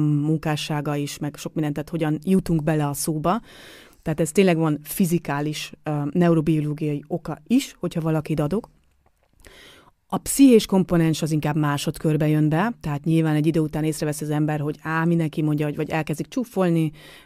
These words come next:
vagy ő veszi észre, és jön a nyomás, vagy egyre több, ö, megerőlködéssel történik a beszéd, akkor jön be a pszichés komponens, és akkor nyilván minél stresszesebb a szituáció, annál többet dadog, és annál nehezebben beszél az ember.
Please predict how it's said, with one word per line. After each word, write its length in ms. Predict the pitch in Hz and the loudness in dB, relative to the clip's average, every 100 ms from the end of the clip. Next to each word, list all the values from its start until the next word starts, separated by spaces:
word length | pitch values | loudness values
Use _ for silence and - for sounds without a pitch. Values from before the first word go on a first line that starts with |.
| - | -2
vagy 160 | 165 | 0
ő 120 | - | 4
veszi 260 | 202 180 - | 4 4 2
észre, 380 | 160 156 - 143 | 0 0 -2 -2
és 140 | - | -2
jön 120 | 170 156 | -2 0
a 60 | |
nyomás, 440 | 151 190 185 165 - | 2 4 4 2 0
vagy 140 | 156 | -2
egyre 240 | 185 175 | 2 2
több, 340 | 165 170 156 151 | 2 2 0 2
ö, 180 | 165 76 | 0 0
megerőlködéssel 1120 | 185 180 175 170 160 - 165 156 147 - 156 | 2 4 6 6 4 2 0 0 0 -2 -2
történik 480 | 151 165 - 156 151 | 0 0 2 -2 0
a 40 | |
beszéd, 440 | 156 175 - 180 170 - - - | 2 2 2 0 -2 -8 -20 -16
akkor 340 | - 208 - 202 | -4 -2 4 6
jön 160 | 175 | 6
be 100 | 160 | 4
a 40 | 156 | 0
pszichés 360 | - 196 185 | 0 2 2
komponens, 720 | - 170 160 160 147 147 - - - - - _ _ _ | 0 -2 0 0 0 -2 -6 -18 -20 -20 -20 _ _ _
és 200 | - 170 | -2 0
akkor 240 | 175 156 170 | 0 0 4
nyilván 520 | 175 196 170 160 160 | 8 8 6 2 2
minél 260 | - 190 170 | 2 4 2
stresszesebb 460 | - 170 170 165 156 | 0 -4 -4 -6 -6
a 40 | |
szituáció, 600 | - 175 160 151 - 151 | -6 -4 -4 -4 -4 -6
annál 480 | 151 151 147 139 143 | -2 0 2 0 -2
többet 500 | 143 156 143 143 - | -2 -4 -2 -6 -8
dadog, 340 | - 143 139 143 | -6 -6 -6 -10
és 180 | - 147 | -12 -10
annál 240 | 147 147 | -4 -4
nehezebben 440 | 143 147 147 147 147 | -2 -4 -4 -6 -6
beszél 300 | 147 - 156 | -8 -8 -8
az 100 | 151 | -6
ember. 400 | 160 185 233 | -2 2 2